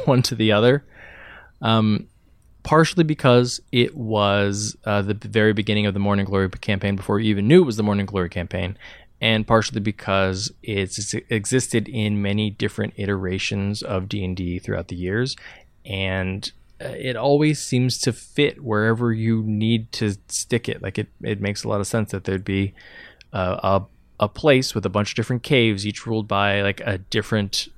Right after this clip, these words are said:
kind of powerful, monstrous humanoid, and you can talk with some, you can parlay,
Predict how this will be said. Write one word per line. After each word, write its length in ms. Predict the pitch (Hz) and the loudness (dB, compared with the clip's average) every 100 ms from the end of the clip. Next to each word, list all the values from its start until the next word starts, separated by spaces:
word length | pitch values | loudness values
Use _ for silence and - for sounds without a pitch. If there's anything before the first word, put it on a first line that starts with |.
| - - - - 151 - - | -20 -20 -20 -16 -16 -16 -10
kind 220 | - 110 | -2 0
of 140 | 107 101 - | 0 -4 -6
powerful, 720 | 110 110 107 - 107 104 104 - | 2 4 4 2 2 4 0 -6
monstrous 580 | - 95 98 107 117 107 | -8 -2 -2 -2 -2 -2
humanoid, 580 | 139 127 104 92 92 87 - | 0 2 2 0 -2 -6 -10
and 360 | 95 92 95 - - - - - | -6 -4 -4 -6 -16 -20 -18 -12
you 80 | 107 | -8
can 100 | 104 | -2
talk 240 | 113 113 | 0 0
with 100 | - | 0
some, 220 | - 113 | 0 0
you 40 | 107 | 0
can 120 | 107 | -2
parlay, 380 | 107 107 107 | 0 2 2